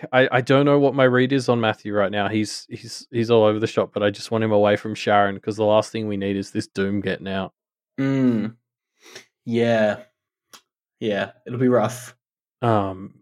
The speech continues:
Speaker 1: yeah, and, and so this is the bit where Matthew and Verona also start to talk about w-, what's going on. Like, why are so many spirits coming in? Are they being pulled by Clem? That doesn't quite make sense. It doesn't really fit the pattern.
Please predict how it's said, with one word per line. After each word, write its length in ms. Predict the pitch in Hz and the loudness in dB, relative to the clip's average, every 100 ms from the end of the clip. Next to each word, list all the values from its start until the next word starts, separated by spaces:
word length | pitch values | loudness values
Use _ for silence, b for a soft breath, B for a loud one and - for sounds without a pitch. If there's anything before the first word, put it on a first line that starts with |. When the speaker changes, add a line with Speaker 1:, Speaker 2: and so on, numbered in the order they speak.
| - | -6
Speaker 1:
yeah, 400 | 127 117 104 95 | 2 4 4 2
and, 100 | 160 175 | 0 2
and 100 | 180 | 2
so 80 | 202 | 2
this 200 | 214 - | 2 0
is 60 | |
the 100 | 196 | -2
bit 160 | 170 139 | 2 4
where 100 | 123 | 4
Matthew 300 | 117 123 131 | 2 0 -2
and 100 | 120 | -2
Verona 500 | 110 107 110 113 113 _ _ _ _ - | 0 0 0 0 -2 _ _ _ _ -2
also 300 | 123 - 127 | -2 0 -2
start 320 | - 131 131 | 2 4 4
to 80 | 127 | 0
talk 280 | - 117 123 | -2 -2 0
about 380 | 123 123 120 - _ _ _ _ | 4 6 6 0 _ _ _ _
w-, 140 | 113 - | -20 -16
what's 380 | 135 131 139 - | 0 2 2 4
going 240 | 175 135 | 4 6
on. 140 | 131 151 | 4 2
Like, 160 | 127 | 0
why 280 | - 117 123 | 2 6 6
are 40 | 123 | 4
so 180 | - 127 | 0 -2
many 140 | 123 | -4
spirits 340 | - 127 120 | -2 -2 -2
coming 220 | - 123 123 | -2 -2 0
in? 100 | 127 | 0
Are 60 | |
they 140 | 117 117 | 0 2
being 220 | 120 117 | 0 -2
pulled 300 | - 131 123 | 0 0 2
by 160 | 113 107 | 2 0
Clem? 640 | - 123 120 120 120 113 - | 0 2 4 2 -2 -6 -2
That 140 | 123 | -2
doesn't 240 | 123 120 | -2 -6
quite 280 | 113 120 110 | 0 2 2
make 180 | 110 107 | 0 -6
sense. 320 | - 135 110 | -4 -4 -4
It 100 | 120 | -10
doesn't 260 | 117 - 104 | -14 -14 -10
really 320 | 107 117 110 | -2 0 0
fit 220 | - 123 | -2 -6
the 60 | 110 | -6
pattern. 500 | - 107 95 110 | -2 0 -2 -8